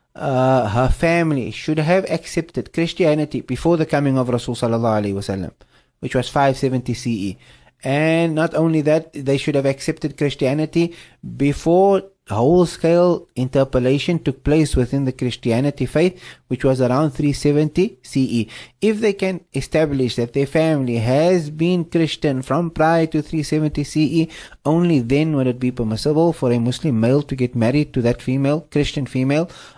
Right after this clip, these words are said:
according to the, uh, Shafi'i school of thought.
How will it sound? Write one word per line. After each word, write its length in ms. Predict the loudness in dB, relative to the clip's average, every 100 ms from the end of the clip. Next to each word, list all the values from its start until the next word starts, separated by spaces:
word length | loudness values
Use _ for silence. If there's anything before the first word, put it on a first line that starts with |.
| -8
according 540 | -6 2 2 2 -2 0
to 120 | 0
the, 440 | 2 2 2 0 -4
uh, 420 | -2 0 0 0
Shafi'i 680 | -2 0 0 2 -2 -2 -4
school 420 | -4 2 2 2 -4 -18 -8
of 120 | -6
thought. 320 | 0 0 0